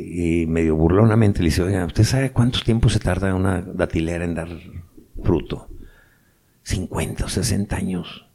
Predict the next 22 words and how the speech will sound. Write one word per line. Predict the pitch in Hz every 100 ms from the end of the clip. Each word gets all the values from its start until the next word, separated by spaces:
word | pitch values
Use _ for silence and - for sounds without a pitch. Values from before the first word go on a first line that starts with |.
| _ _ _ _ _ _ _ _ _ _ _ -
"¿Para | -
qué | -
está | - 85
sembrando | 104 90 92 98
una | 101 98
datilera?". | 87 - 76 90 101 87 - _ _ _ _ _ _ _ _ -
Dijo, | 78 85
"Si | 85
pensara | - 80 87 95 123
como | 107 101 92
tú, | 98 82 90 -
no | 92
estaríamos | 87 - 90 90 98
comiendo | - 92 90 95
de | 92
los | 87 82
dátiles | 82 - 95 87 -
que | -
sí | - 82
están | 80 95 87
ahorita | 85 87 95
aquí". | - 110 139